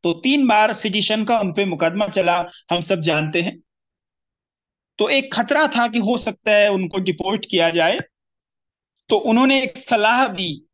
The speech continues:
बंगाल नेशनल कॉलेज के विद्यार्थियों को, और उस सलाह में भी देखिए वो भारत के युवाओं को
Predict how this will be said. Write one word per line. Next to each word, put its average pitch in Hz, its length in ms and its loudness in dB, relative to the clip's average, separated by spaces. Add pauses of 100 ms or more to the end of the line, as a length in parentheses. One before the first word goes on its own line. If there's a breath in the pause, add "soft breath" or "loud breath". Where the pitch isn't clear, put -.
(120)
बंगाल 185 560 2
नेशनल 185 340 -2
कॉलेज 160 380 0
के 196 100 -2
विद्यार्थियों 139 640 -2
को, - 200 -14 (1080)
और 190 100 4
उस 214 200 0
सलाह 208 320 0
में 285 180 2
भी 269 100 4
देखिए 208 300 -2
वो 214 140 -4
भारत 175 440 0
के 220 60 -2
युवाओं 160 460 0
को 190 240 -6